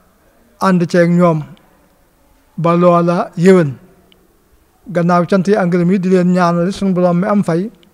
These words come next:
Yàlla na fay ñëpp yiwu adduna ak aaxira. Gannaaw loolu, kon bis boobu nga xam ni ñun ñëpp xam nañ ko,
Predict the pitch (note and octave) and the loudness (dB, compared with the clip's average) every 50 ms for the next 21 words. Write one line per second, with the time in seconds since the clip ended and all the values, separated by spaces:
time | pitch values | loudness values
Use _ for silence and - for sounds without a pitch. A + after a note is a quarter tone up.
0 | _ _ _ _ - - _ - _ _ _ _ - A#3+ F#3 F3+ F3 F3 F3 F#3 | _ _ _ _ -20 -20 _ -20 _ _ _ _ -10 -4 -2 0 0 0 0 0
1 | E3+ - G3 F3+ F3 E3 E3+ F#3+ G#3 G3 - F#3 F#3 F#3+ G3 A#3 - D4 G#3+ F3 | 0 0 0 0 2 2 2 0 0 0 0 0 2 4 2 2 2 2 0 0
2 | F#3 F#3 G#3 B3+ A#3 G3 - - F#3+ F3 E3 - E3+ D3+ C3 - _ _ _ _ | 0 -2 -4 -4 -8 -10 -6 -4 -4 -4 -4 -6 -8 -10 -12 -14 _ _ _ _
3 | _ _ _ _ _ - _ _ _ _ _ _ - - G#3 E3+ E3+ F#3 F3 F3 | _ _ _ _ _ -20 _ _ _ _ _ _ -12 -6 -4 -2 0 2 2 2
4 | F3 E3+ F3 F3 E3+ F3 G#3 C#4+ - - - _ _ _ _ _ _ _ _ _ | 2 2 2 2 2 0 0 -2 -4 -10 -20 _ _ _ _ _ _ _ _ _
5 | _ _ _ _ _ _ _ _ _ - - F3 E3+ E3+ E3 E3 E3 E3+ - _ | _ _ _ _ _ _ _ _ _ 0 0 0 2 0 0 -2 -2 -4 -8 _
6 | _ _ _ _ _ - E3 F#3 E3 - F3+ E3+ F3 E3 D#3+ F#3 G3 A3 G3+ D#3+ | _ _ _ _ _ -6 -4 -4 -2 -2 0 0 0 2 2 0 0 0 0 0
7 | G3+ F#3 E3+ E3 E3+ F3+ G3 F3+ - _ _ _ _ _ _ _ _ _ _ _ | 0 -2 0 -2 -2 -4 -6 -10 -14 _ _ _ _ _ _ _ _ _ _ _
8 | _ _ _ - E3+ E3+ F3 E3+ F#3+ A3 G3+ - G3+ - G#3+ G3 F#3 F3+ E3+ D#3+ | _ _ _ -2 0 0 2 4 4 2 2 0 -2 0 0 0 0 0 -2 -2
9 | D3 - D3+ C#3+ | -4 -6 -10 -12